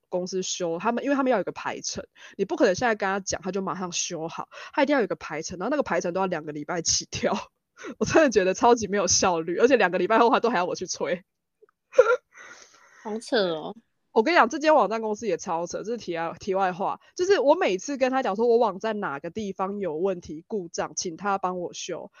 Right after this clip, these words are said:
Speaker 1: 排程排两个礼拜就算了，两个礼拜之后，我一开始提的地方好了，又另外一个地方坏了，屡试不爽，每次都这样。
Speaker 2: 干，烂。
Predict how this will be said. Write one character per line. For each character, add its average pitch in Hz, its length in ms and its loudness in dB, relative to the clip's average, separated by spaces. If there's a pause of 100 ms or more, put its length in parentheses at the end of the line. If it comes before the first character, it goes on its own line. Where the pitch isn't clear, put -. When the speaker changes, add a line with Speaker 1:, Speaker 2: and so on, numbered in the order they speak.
(140)
Speaker 1:
排 247 220 4
程 254 200 0
排 233 180 0
两 226 200 0
个 180 240 -6
礼 180 160 -2
拜 208 220 -2
就 196 140 -4
算 185 360 -2
了， 139 100 -10
两 208 200 4
个 208 120 0
礼 196 120 -2
拜 262 160 2
之 233 140 -2
后， 233 260 0 (320)
我 214 240 4
一 302 80 -2
开 294 160 4
始 240 140 -4
提 - 140 -8
的 185 100 -4
地 240 100 -6
方 233 180 -2
好 190 260 -6
了， - 40 -10
又 220 180 2
另 214 140 0
外 202 80 2
一 185 40 -4
个 180 100 -4
地 180 100 -8
方 170 160 -8
坏 151 260 -4
了， - 200 -20 (140)
屡 208 280 -4
试 233 320 -4
不 196 260 -6
爽， - 440 -8 (680)
每 - 140 -12
次 285 180 -2
都 160 120 -4
这 - 100 -6
样。 214 80 -2
Speaker 2:
干， 269 80 2
烂。 165 100 -2